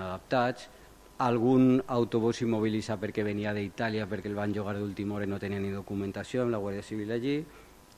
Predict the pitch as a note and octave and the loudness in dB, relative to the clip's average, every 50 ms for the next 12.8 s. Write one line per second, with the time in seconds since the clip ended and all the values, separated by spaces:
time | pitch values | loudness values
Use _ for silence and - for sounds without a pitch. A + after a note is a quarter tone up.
0 | - - - G2 F#2 G2+ G#2 G2+ F#2 - - G2+ G2+ G2 G2 G2 - - G#2+ - | -12 -8 -6 -4 -2 -2 -4 -4 -6 -6 -6 -6 -6 -6 -6 -8 -8 -10 -12 -8
1 | - G2+ G2 G2+ - A2 A2 A#2 B2+ C#3 - - - - - C#3+ A2 A#2+ G#2 A2 | -8 -6 -6 -4 -4 -2 0 0 0 -2 -4 -8 -14 -4 -2 0 2 2 2 2
2 | A2+ A#2 A2 G2 - A2+ A#2+ A2 - B2 A2 G#2+ F#2 F#2 F2+ F#2+ F#2+ - E2 E2+ | 2 0 0 0 0 0 0 2 2 2 2 4 2 0 0 0 -2 -4 -6 -12
3 | - - - - - - - - - - - - - - - - - - - - | -16 -20 -20 -20 -20 -20 -20 -20 -20 -20 -20 -20 -20 -20 -20 -20 -20 -20 -20 -20
4 | - - - - - - - - G2+ G2+ F#2 - B2 B2 B2+ A#2+ D3+ C#3 C3 B2+ | -20 -20 -20 -20 -20 -18 -12 -10 -10 -10 -6 0 2 2 6 8 8 10 10 10
5 | B2 C3 C3+ C#3+ D3 C#3 A#2+ C3+ B2+ - A#2 A2 G#2+ G#2 A#2 B2+ C#3+ E3 E3 - | 10 10 8 8 8 8 8 6 6 6 4 2 4 4 4 4 4 4 0 -4
6 | - - - - G#2 G2+ F2+ G2 - - G#2 G#2+ G#2+ G#2 - C3 D3+ F3 F3 - | -8 -16 -10 -8 -6 -6 -6 -6 -8 -8 -8 -8 -6 -6 -4 -4 -2 -4 -4 -6
7 | - - - - - - - - G2+ G2+ A2 A#2 B2 A2 - C3+ B2+ B2+ B2+ A#2+ | -14 -20 -20 -20 -20 -20 -20 -12 -8 -4 -2 -2 -2 -2 0 0 2 4 4 4
8 | A#2 G#2+ - A2+ G#2 G#2+ - - A#2+ - - B2+ G#2+ - A2+ - - A#2 G#2+ A#2 | 2 2 0 -2 -2 -2 -2 -4 -4 -2 -2 -4 -2 -2 -4 -2 -2 -2 0 2
9 | C3 D3 D#3+ F3 G#3+ G#3 - - - - - - - - - - - - - - | 2 2 2 0 -4 -8 -12 -16 -20 -20 -20 -20 -20 -20 -20 -20 -20 -20 -20 -20
10 | - - - - C3+ B2 A#2 A#2+ A#2 A2+ A#2 A#2 A2 G#2+ G#2+ G2+ G2+ G2+ G2 F#2+ | -20 -20 -14 -6 -2 0 2 2 2 2 2 0 0 0 0 0 -2 -2 -4 -4
11 | F#2+ F#2+ F#2 F2+ G#2+ A#2+ G#2+ G2 A#2+ G#2 - A#2+ A#2 - B2+ B2 B2 A#2+ B2+ C#3+ | -6 -6 -6 -4 -2 -2 -2 -2 -4 -2 -2 -2 0 2 2 2 2 2 0 0
12 | D3+ C#3+ C3 C3+ D3+ D#3+ F3 E3+ - - - - - - C#3+ C3+ | -2 -2 -2 -4 -4 -6 -6 -10 -14 -20 -20 -20 -10 -4 -2 0